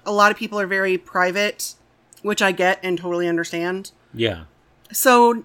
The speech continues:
Speaker 1: I'm gonna go now more into his, his career. So early in his career, uh, he was a regular performer at Boom Chicago, which is located in Amsterdam.
Speaker 2: Okay.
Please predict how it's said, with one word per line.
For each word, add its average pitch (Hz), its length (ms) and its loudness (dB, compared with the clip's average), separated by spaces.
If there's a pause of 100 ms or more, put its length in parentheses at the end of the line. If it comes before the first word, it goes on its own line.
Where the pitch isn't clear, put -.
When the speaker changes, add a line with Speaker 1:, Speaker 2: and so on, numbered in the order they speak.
(140)
Speaker 1:
I'm 220 160 2
gonna 269 300 2 (200)
go 220 340 2
now 202 440 2
more 190 340 -2
into 185 520 -4
his, 180 760 -4
his 185 220 -6
career. 180 580 -6 (260)
So 262 380 2
early 349 300 4
in 320 60 6
his 277 200 -2
career, 185 680 0 (440)
uh, 190 220 6
he 240 140 -6
was 233 160 0
a 226 80 -2
regular 214 360 -2
performer 208 500 -2
at 170 240 -4
Boom 196 180 0
Chicago, 202 840 -2
which 190 280 -6
is 180 220 -2
located 170 340 -4
in 175 140 0
Amsterdam. 233 640 -6 (520)
Speaker 2:
Okay. 117 280 -4